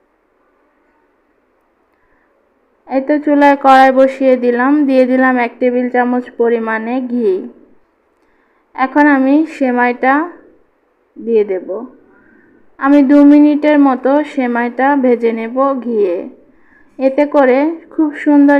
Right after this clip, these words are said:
একটি ফ্লেভার আসবে, আর সেমাইটা একেবারে গলে যাবে না, আঠা আঠা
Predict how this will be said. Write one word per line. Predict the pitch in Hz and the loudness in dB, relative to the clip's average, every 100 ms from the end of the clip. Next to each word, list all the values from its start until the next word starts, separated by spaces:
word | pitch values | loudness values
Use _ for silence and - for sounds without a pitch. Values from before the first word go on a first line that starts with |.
| 285 | 2
একটি | 285 285 285 | 0 -6 -2
ফ্লেভার | 269 254 254 254 254 | 0 2 4 4 2
আসবে, | 262 262 269 294 - 226 | 0 -2 -2 -2 -6 -6
আর | 233 - | -8 -4
সেমাইটা | 247 233 240 240 240 254 302 349 - _ _ _ _ - | -4 -2 -4 -4 -2 -2 -2 -8 -20 _ _ _ _ -14
একেবারে | 233 233 247 247 254 247 | -10 -2 0 2 0 0
গলে | 240 240 233 | 0 0 0
যাবে | 240 226 233 247 | 0 -2 -4 -4
না, | 277 - 226 | -4 -6 -8
আঠা | - 220 | -4 -4
আঠা | 214 220 | -4 -6